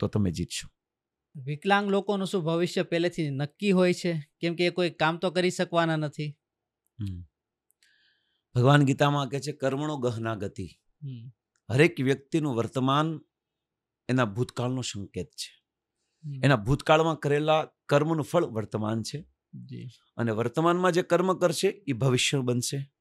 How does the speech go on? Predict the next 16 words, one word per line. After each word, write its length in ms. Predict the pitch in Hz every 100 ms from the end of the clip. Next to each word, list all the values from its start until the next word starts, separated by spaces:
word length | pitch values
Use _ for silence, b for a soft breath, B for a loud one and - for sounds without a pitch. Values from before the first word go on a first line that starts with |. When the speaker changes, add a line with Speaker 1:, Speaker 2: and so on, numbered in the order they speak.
| _ 147
Speaker 2:
હમ. 260 | 135 120 B B B B B -
Speaker 1:
તો 60 |
આપણા 200 | - 190
જીવનમાં 520 | 165 113 160 190 202 151
જે 220 | 135 226
પણ 240 | 226 240
દુઃખ 380 | 185 170 - -
છે, 440 | - 85 80 85 _ _ - _ - - _ _ _ _
જે 140 | 110 151
પણ 180 | 175 165
પરિસ્થિતિ 520 | 135 135 - 147 143
વીક 220 | 139 147
છે 160 | - 107
આપણી, 360 | 101 92 95 _ _ _ _ _ -
આપણા 220 | - 110
સ-, 180 | 107 -